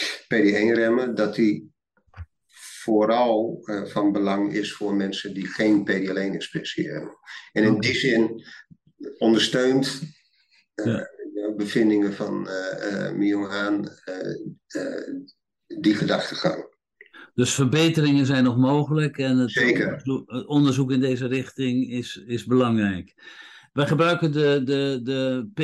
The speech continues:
Speaker 2: D één blokkers nu al een heel aantal jaren bij, eh, longkanker. En er komen steeds meer, ehm, eh, gegevens over langdurige behandelingen.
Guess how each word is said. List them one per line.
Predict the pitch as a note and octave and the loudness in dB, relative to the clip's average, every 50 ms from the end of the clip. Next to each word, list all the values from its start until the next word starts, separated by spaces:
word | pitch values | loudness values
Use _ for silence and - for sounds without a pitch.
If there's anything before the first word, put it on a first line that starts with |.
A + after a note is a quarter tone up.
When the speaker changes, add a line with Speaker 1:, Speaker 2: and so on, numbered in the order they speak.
| D3 C#3+ B2+ | 0 0 0
Speaker 2:
D | |
één | C3 C3+ C#3 D3 E3 E3 D#3+ D#3 C#3+ C3 B2+ B2 | 0 -2 -2 0 0 0 0 0 0 0 -2 -2
blokkers | C3+ D3 D3+ D3+ C#3+ - C#3+ C#3 C3 B2 - | -2 -2 -2 -2 -4 -4 -6 -6 -6 -6 -8
nu | B2+ C3 C#3 C#3 C#3+ C#3 | -10 -8 -4 -2 -2 -2
al | C3+ C3 C3+ | -2 -4 -4
een | C3 C3 | -2 -2
heel | B2+ C3+ D#3+ D#3+ D3 | 0 0 0 0 -2
aantal | C3+ B2+ A#2 B2+ B2+ | -4 -4 -4 -4 -4
jaren | B2 B2 C#3 C#3 C3+ C3 B2+ A2+ A#2 A2+ G#2 | -2 -4 -4 -4 -4 -6 -6 -6 -6 -6 -4
bij, | G#2 A#2+ A2+ A2 A2 G#2+ G#2+ A2 | -4 -6 -4 -4 -6 -6 -6 -6
eh, | G#2 G#2 G#2 | -6 -6 -4
longkanker. | A#2 C3+ D#3+ E3 D#3+ D#3+ D#3 D#3 D#3 D3 D#3+ F3 G3 G3 - _ - - - _ _ | -4 -4 -4 -4 -4 -6 -6 -6 -6 -6 -6 -8 -10 -10 -16 _ -20 -20 -20 _ _
En | - B2 C#3 C#3 C3 - A#2+ B2+ | -6 -2 0 2 2 0 0 -2
er | C3 C#3 | -2 -2
komen | C#3 C#3+ C#3 C#3 B2+ | 0 0 0 0 -2
steeds | B2+ - D3+ C#3+ C3 - | -2 -2 -2 -2 -2 -2
meer, | - C#3+ C#3 C3+ C3+ C3+ B2+ A#2+ - | -2 -2 -2 0 -2 -4 -6 -6 -4
ehm, | B2 C3 C3 B2+ B2+ C3 B2+ A#2+ A2+ A2 A2 | -2 0 0 2 2 0 0 -2 -4 -6 -8
eh, | A2 G#2 G#2+ A#2 G#2+ - | -10 -12 -12 -12 -14 -12
gegevens | - - B2+ - C#3+ D3+ D3 C#3 - C#3 C3 A#2 | -10 -10 -6 -2 0 2 2 2 2 -2 -2 -2
over | C3 C3 A#2+ C3 | -2 -2 -2 -2
langdurige | C3+ C3 B2+ B2+ A#2+ B2+ C#3+ C#3 C3 B2 A#2+ A#2+ | -2 -2 -2 -2 -2 -2 -2 -2 -2 -2 -4 -6
behandelingen. | A#2 G2+ G#2 G#2 G#2+ G#2 G2+ F#2+ F#2 F#2 F2 E2+ E2+ E2+ | -6 -8 -8 -8 -6 -6 -6 -6 -6 -8 -8 -10 -12 -14